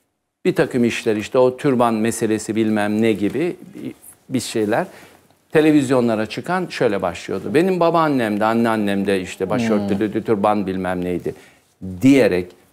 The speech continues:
Speaker 1: kimisi bilerek, kimisi bilmeyerek ama sonuç olarak işte yirmi sekiz Şubat yaptınız kardeşim doksan yedi. Sene iki bin yirmi dört, Adalet ve Kalkınma Partisi diye bir parti siyasal iktidarda ve bugün,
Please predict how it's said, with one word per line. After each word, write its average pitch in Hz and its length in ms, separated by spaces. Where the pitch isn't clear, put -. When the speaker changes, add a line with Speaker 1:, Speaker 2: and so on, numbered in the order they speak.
Speaker 1:
kimisi 165 460
bilerek, 107 440
kimisi 135 400
bilmeyerek 90 600
ama 117 260
sonuç - 560
olarak 113 420
işte 170 300
yirmi 139 300
sekiz 127 340
Şubat 95 400
yaptınız 113 460
kardeşim 98 500
doksan 87 360
yedi. 95 380
Sene 160 440
iki 127 220
bin 156 100
yirmi 156 380
dört, 147 260
Adalet 113 460
ve 104 120
Kalkınma 98 520
Partisi 87 580
diye 80 220
bir 98 120
parti 82 380
siyasal 117 440
iktidarda 147 760
ve 139 260
bugün, 147 340